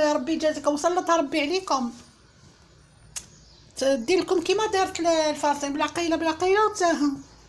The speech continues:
الله يجيب لك برك بحد الموبقات يا شيبة النار.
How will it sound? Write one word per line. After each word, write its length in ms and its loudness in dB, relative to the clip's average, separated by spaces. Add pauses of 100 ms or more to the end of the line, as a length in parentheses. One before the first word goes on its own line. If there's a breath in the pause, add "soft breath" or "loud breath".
(800 loud breath)
الله 320 2
يجيب 520 0
لك 180 -4
برك 300 -4
بحد 280 -2
الموبقات 800 -2
يا 100 -2
شيبة 280 -2 (100)
النار. 480 -2